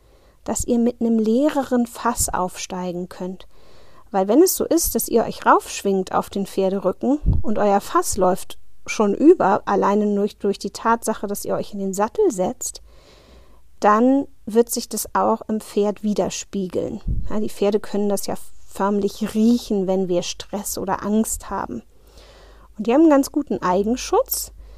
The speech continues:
dann nämlich möglichst, wenn sie die Wahl haben, auch gar nicht so in unserer Nähe zu sein. Ich kenne das von meinem Pony, wenn ich mal so echt stressige Tage hab und mit so einer Anspannung in den Stall komme,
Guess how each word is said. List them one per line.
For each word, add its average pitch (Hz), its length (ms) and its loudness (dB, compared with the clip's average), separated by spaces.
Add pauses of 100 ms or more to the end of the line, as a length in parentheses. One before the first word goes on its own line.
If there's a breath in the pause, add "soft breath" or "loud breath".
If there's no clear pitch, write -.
(180 soft breath)
dann 311 240 6
nämlich 269 320 4
möglichst, 247 720 6
wenn 226 140 4
sie 220 100 2
die 202 220 -2
Wahl 196 460 2
haben, 226 440 2 (100)
auch 208 220 0
gar 214 220 2
nicht 254 240 4
so 202 140 0
in 220 100 2
unserer 269 340 2
Nähe 247 380 6
zu - 180 -10
sein. 185 360 -6 (720 soft breath)
Ich - 140 -20
kenne 285 180 4
das 294 160 4
von 202 200 -4
meinem 190 420 -2
Pony, 233 540 2
wenn 208 180 -2
ich - 320 -8
mal 220 260 0
so 226 180 2 (100)
echt 294 300 2
stressige 254 640 -2
Tage 233 460 0
hab - 240 -4
und - 160 -8
mit 220 140 -4
so 226 100 -4
einer 202 220 -4
Anspannung 240 640 4
in 226 100 0
den 208 160 -2
Stall 233 320 0
komme, 240 340 0